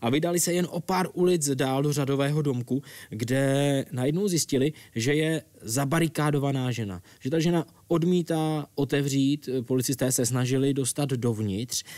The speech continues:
a vlastně tady nastává velice podobná situace, jen o několik minut později, jen o několik desítek metrů dál a znovu, eh, je tu nějaký člověk, který je zabarikádovaný, který vyhrožuje. Eh,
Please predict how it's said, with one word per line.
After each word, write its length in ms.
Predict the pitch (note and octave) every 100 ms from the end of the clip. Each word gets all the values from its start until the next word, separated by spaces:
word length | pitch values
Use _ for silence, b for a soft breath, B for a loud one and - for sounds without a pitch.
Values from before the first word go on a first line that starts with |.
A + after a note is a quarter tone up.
| A#2+ -
a 420 | B2 A#2+ A#2 A#2 A2+ b _ -
vlastně 500 | A#2+ B2+ - F3+ F3+ B B _ _ _ _ _ _ _
tady 220 | - D#3
nastává 760 | F#3 D#3+ D3 - C#3 C#3 C#3 D#3 b b _ _ -
velice 480 | A2+ D#3 G#3 - G#3+ -
podobná 520 | E3 D3+ C#3 C3+ C#3
situace, 680 | D#3 C3+ C3+ A#2 A2 G#2 D2+
jen 180 | G#2+ A#2
o 80 | D3
několik 600 | D3+ E3+ G3+ G3+ G3 -
minut 380 | D3+ E3 F#3+ -
později, 440 | D3+ C#3+ C3 C3+
jen 160 | C3+ C#3
o 80 | C#3+
několik 420 | C#3+ D3+ F3+ E3+
desítek 440 | D3+ D3 E3 D#3 D#3+
metrů 380 | D#3 D#3 F3
dál 360 | E3 C#3 G2+ G#2 B B -
a 100 | A#2
znovu, 600 | A#2+ D3+ D3 C3+ D3 D#3+ B F#2+
eh, 40 | A2 A2 G#2+
je 140 | C3+ D3
tu 120 | E3
nějaký 300 | D#3+ D3 D3+
člověk, 340 | - A#2 C#3
který 220 | D3 C#3+ C#3
je 100 | B2+
zabarikádovaný, 960 | A2 G#2+ G#2 - G2+ G2+ G#2 G#2 A#2+
který 260 | B2 D3 D3
vyhrožuje. 840 | A#2+ A2 A2+ G2+ G2+ F2 F2 F2+ - B B B
Eh, 20 | -